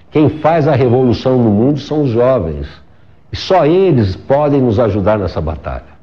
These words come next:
As ações técnicas, elas estão sendo adotadas dentro de todos os protocolos e dentro com uma ação até maior do que a nossa estrutura permite.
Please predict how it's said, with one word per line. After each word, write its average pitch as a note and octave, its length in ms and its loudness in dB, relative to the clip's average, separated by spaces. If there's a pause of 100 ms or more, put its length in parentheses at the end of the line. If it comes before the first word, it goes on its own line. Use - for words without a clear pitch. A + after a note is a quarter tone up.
(560)
As A2 300 2
ações D#3+ 480 -2
técnicas, F2 960 -4
elas A2+ 300 0
estão C#3 340 -2
sendo C3 320 -2
adotadas F2+ 800 -2
dentro A#2+ 400 0
de G2+ 160 -2
todos C3 320 -2
os G2+ 180 -4
protocolos G#2 1000 -2 (360)
e G#2+ 120 0
dentro B2 580 0 (400)
com B2+ 100 0
uma C3 280 2
ação D3+ 520 0
até C3+ 280 0
maior D3 500 2
do D3+ 160 0
que - 140 -2
a C#3+ 80 2
nossa C#3+ 340 0
estrutura C#3+ 640 -4
permite. D3 680 -4